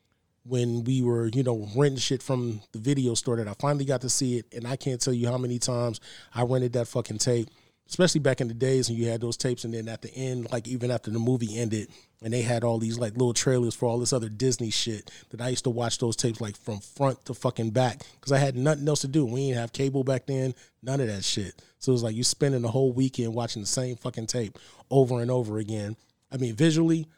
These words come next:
obviously, it's a game changer with them using computer graphics and mixing in with the, uh,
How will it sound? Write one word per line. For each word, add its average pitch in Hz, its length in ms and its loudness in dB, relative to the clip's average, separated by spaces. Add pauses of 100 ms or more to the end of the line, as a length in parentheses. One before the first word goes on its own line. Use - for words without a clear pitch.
(180)
obviously, 135 720 -2
it's 135 320 -2
a 117 240 -2
game 139 360 -2
changer 131 520 0 (280)
with - 120 -18
them 131 100 -2
using 120 340 0
computer 131 360 -2
graphics 127 440 0
and 117 120 -2
mixing 123 300 0
in 123 200 -2
with 113 240 -2 (580)
the, 120 260 0
uh, 107 160 -2